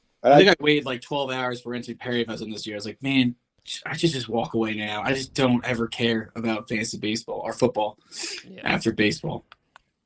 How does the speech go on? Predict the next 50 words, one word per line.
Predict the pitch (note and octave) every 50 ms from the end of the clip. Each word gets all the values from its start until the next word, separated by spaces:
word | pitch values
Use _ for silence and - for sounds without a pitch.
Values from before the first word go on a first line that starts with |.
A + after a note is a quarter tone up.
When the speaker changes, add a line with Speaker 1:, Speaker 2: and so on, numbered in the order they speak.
| _ _ _ -
Speaker 2:
Yeah. | A2+ A2+ A2+ D#3
Speaker 1:
I'm | E3
going | D#3 F#3 F#3+ F#3+ F3+
in | E3+ E3
for | D#3 D3+
one | D3 D3
more | C#3+ C3+ C3
time, | C3 C3+ A#2+ A2+ A2 A2 -
paying | C3 C3 C3 B2
my | A#2+ A#2
tax, | - - A2+ G#2+ G#2+ - - -
but | - A2 A2 - - -
I | B2+ A#2+
just, | A#2 A2+ - - - A2+ - - - C#3
I |
don't | C3 A#2+ A2+
know | G#2+
why | G#2 G#2 G#2
I | G#2
keep | G#2+ A2 A#2 A2
Speaker 3:
Paying | E3 D3+
Speaker 1:
doing | G#2+ G#2+
Speaker 3:
your | A2+ A#2
Speaker 1:
it. | -
Speaker 3:
tax. | - - - - B2+ - _ _ - - - _ _ _ _ _ _ _ _ _ -
Speaker 1:
Yeah, | A#2 A#2+ - - - - D#3+ -
pretty | - - C#3 B2
much. | G#2+ A2 A2 G#2+ - - - - - _ _ _ _ _ _ _ _ _ _ _ _ _ _ _ _
Speaker 2:
Oh | - A#2+ A2+ A2 G#2+ G#2+ G#2
my | G#2 G#2
God. | F#2+ G#2 G#2 G#2
I | G#2+ A2
just, | - - A2 F#2
it's | G#2+ - - - -
just, | - - - - - _ _ _ _ _ _ _ _ _ - -
I | -
feel | - - C#3+ C#3+
like | C3+ B2+ B2 -
the | A#2+ -
smartphone, | - - - B2 B2 A#2 A#2+ A#2 A2 - - - A2 G#2 F#2+ F#2+
like, | G2 G#2 G2 F#2+ _ _ _ _ _ _ _ _ _ _ _ _ _ _ _ _ _ _ _ -
has, | - G#2+ G#2 F#2+ - - -
and | A2 G#2 G#2 G#2
the, | G2 F#2 _ -
and | A2 G#2 G2
the | F#2+
group | G2 A#2 B2 A#2+ A#2+
chat | - - - G#2 G2+
has | G2+ G2 -
just | - - - -